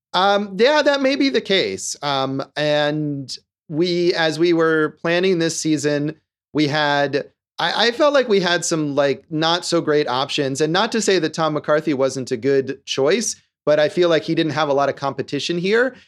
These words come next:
And even if he isn't that well known, he certainly has made movies that are beloved and successful. And so maybe he's one of those directors that if you've seen one or more of his movies, you might not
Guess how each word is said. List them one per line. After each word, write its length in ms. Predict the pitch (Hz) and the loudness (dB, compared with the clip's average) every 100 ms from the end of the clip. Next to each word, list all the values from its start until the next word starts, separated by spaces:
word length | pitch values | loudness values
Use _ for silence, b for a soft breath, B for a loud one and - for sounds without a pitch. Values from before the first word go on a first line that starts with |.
| B | B
And 140 | 214 | 0
even 200 | 277 302 | 2 2
if 120 | 269 | -2
he 180 | 262 175 | -2 -2
isn't 500 | 151 170 160 127 - - _ - | 0 0 0 -2 -8 -16 _ -6
that 280 | 131 143 143 | 0 0 0
well 220 | 139 135 | 0 0
known, 540 | 131 127 151 208 233 - b - | 0 -2 0 0 -2 -10 b -4
he 100 | 220 | -2
certainly 400 | 294 320 247 175 | 2 0 2 0
has 200 | 160 139 | 0 -2
made 280 | 143 135 | -2 -2
movies 640 | 120 165 214 151 127 123 - | -2 -2 0 0 0 -4 -2
that 200 | 131 127 | -2 -2
are 380 | 127 127 120 117 | -2 0 -2 -2
beloved 680 | - 123 135 151 156 135 165 | -4 -2 2 4 2 0 -6
and 400 | 117 113 110 104 | -4 -6 -6 -6
successful. 920 | 123 - 175 220 - 131 120 135 - B _ - | -8 -2 0 0 0 0 2 0 -4 B _ -6
And 220 | 143 135 | -4 -4
so 600 | - 151 139 139 139 147 | 0 2 4 4 2 0
maybe 380 | 165 196 208 220 | -2 -2 0 0
he's 200 | 202 156 | 0 0
one 120 | 165 | -2
of 80 | 160 | 0
those 240 | 151 151 | 0 -2
directors 520 | - 143 143 147 139 120 | -2 -2 -2 -2 -2 0
that 180 | 135 | 0
if 160 | 123 - | 0 -4
you've 140 | 139 | -8
seen 440 | - 233 247 175 147 | -4 -2 0 0 0
one 200 | 139 135 | -2 -2
or 60 | |
more 220 | 131 131 135 | -2 0 0
of 80 | |
his 160 | 143 135 | -2 -4
movies, 400 | 131 127 131 123 | -4 -2 -2 -4
you 80 | 127 | -4
might 220 | 127 131 | -4 -4
not 320 | 123 117 110 | -4 -6 -6